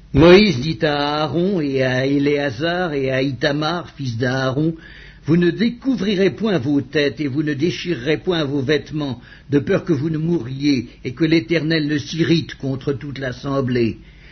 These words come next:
Laissez vos frères, toute la maison d'Israël,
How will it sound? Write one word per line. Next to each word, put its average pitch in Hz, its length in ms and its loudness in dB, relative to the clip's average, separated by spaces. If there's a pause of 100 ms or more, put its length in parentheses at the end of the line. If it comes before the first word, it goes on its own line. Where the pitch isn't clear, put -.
(160)
Laissez 233 360 2
vos 170 220 0
frères, 139 460 -4
toute 190 200 -10
la 160 140 0
maison 160 340 -4
d'Israël, 147 640 -4